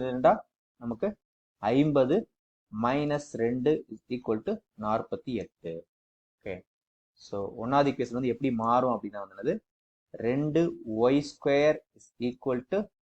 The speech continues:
x plus forty-eight அப்படின்னு மாறுது. ஓகே.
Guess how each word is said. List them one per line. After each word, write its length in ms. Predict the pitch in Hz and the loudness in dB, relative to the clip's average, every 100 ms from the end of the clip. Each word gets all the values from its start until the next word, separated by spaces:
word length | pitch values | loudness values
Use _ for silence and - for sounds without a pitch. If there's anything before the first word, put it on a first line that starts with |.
| _ _ 113 143 | _ _ -4 -4
x 20 | - - _ | -6 -16 _
plus 200 | 147 170 170 - - | 2 2 0 -6 2
forty-eight 580 | 120 123 123 110 120 - 104 | 2 2 -4 -2 -4 -6 -8
அப்படின்னு 280 | 95 104 123 98 | -6 -6 -6 -8
மாறுது. 320 | 82 - 85 - _ _ _ | -10 -14 -20 -20 _ _ _
ஓகே. 180 | - | -12